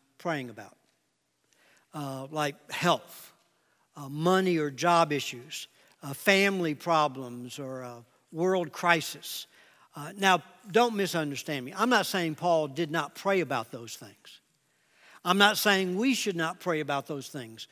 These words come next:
We should. That's the wonderful privilege that's been given to us in prayer. We can bring all things to God. But I am saying this.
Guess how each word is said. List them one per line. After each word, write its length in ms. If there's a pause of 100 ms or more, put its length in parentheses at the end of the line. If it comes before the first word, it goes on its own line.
(220)
We 180
should. 480 (720)
That's 340
the 80
wonderful 380
privilege 520
that's 240
been 180
given 280
to 160
us 120
in 80
prayer. 260
We 220
can 140
bring 260
all 380
things 380
to 100
God. 300 (600)
But 180
I 180
am 180
saying 400
this. 480